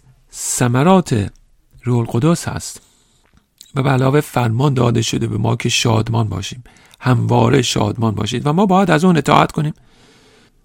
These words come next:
این شادی رو ما نمیتونیم در خودمون ایجاد کنیم و تولید کنیم، بلکه به ما فرمان داده شده که درست فکر کنیم. در هر آزمون ما باید جهانبینیمون جهانبینی کتاب مقدس باشه.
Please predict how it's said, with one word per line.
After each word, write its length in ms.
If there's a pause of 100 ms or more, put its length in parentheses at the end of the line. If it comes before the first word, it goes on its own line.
(200)
این 140
شادی 360
رو 80
ما 120
نمیتونیم 380
در 140
خودمون 480 (280)
ایجاد 560
کنیم 300
و 60
تولید 600
کنیم، 340
بلکه 300
به 80
ما 140
فرمان 520
داده 260
شده 260
که 140
درست 500
فکر 180
کنیم. 280 (880)
در 180
هر 280
آزمون 640 (800)
ما 160
باید 440 (920)
جهانبینیمون 1000
جهانبینی 520
کتاب 320
مقدس 520
باشه. 320